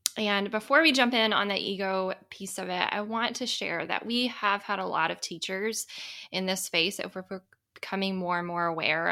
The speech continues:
of this within us. And so if,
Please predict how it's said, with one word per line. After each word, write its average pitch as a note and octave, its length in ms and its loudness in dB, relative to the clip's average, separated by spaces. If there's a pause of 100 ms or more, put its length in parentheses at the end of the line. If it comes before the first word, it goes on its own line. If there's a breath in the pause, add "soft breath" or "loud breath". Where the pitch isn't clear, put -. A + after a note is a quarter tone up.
of E3+ 180 2
this F3+ 220 -4
within F3 320 -6
us. A3+ 420 0
And G#3 140 -6
so F#3 460 2 (440 loud breath)
if, G3+ 160 -4